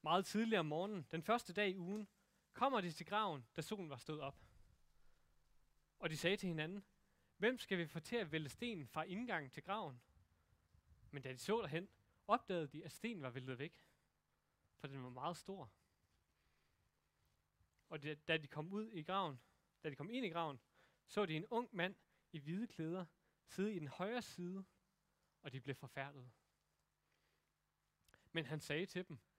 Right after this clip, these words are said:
"Vær ikke forfærdet. I søger efter Jesus fra Nazaret, den korsfæstede. Han er opstået, han er ikke her. Og se, der er stedet, hvor de lagde ham.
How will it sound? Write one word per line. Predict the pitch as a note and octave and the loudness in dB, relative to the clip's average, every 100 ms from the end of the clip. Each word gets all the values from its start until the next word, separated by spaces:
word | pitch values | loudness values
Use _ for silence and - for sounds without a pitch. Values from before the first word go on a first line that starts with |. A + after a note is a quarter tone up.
| _ _ | _ _
"Vær | - E3+ | 0 2
ikke | G#3 F#3+ E3+ | 2 0 0
forfærdet. | C3+ - C#3 C#3 C#3+ - _ _ _ _ _ _ _ _ _ | -10 -8 -8 -8 -16 -18 _ _ _ _ _ _ _ _ _
I | G3+ | -2
søger | - A3 A3+ | 4 6 6
efter | G3 - F3 | 4 0 -2
Jesus | D#3+ F#3+ F3 | 0 -2 -4
fra | - D#3+ | -2 0
Nazaret, | D3 D#3+ - D3 - _ _ - | 2 0 -2 -6 -8 _ _ -4
den | D#3+ | -2
korsfæstede. | D#3 E3+ - D3+ - C#3 - _ _ _ _ | 0 -2 -2 -6 -6 -14 -16 _ _ _ _
Han | - E3+ | -2 -2
er | |
opstået, | G3+ A#3 - - F3+ C3 | 2 2 2 2 2 2
han | D#3 | -2
er | D#3+ E3+ | 2 2
ikke | F3+ | 2
her. | F3+ F3+ B2+ - _ _ _ _ _ _ _ _ _ _ | -2 -4 -4 -16 _ _ _ _ _ _ _ _ _ _
Og | - | -4
se, | B3 B3+ | -2 0
der | G#3+ | 4
er | G#3+ G3+ | 4 4
stedet, | G3+ A#3 G3+ | 2 2 2
hvor | D#3 E3+ | 2 -2
de | D3+ | 0
lagde | D3+ F#3 | -2 -2
ham. | D#3+ | -6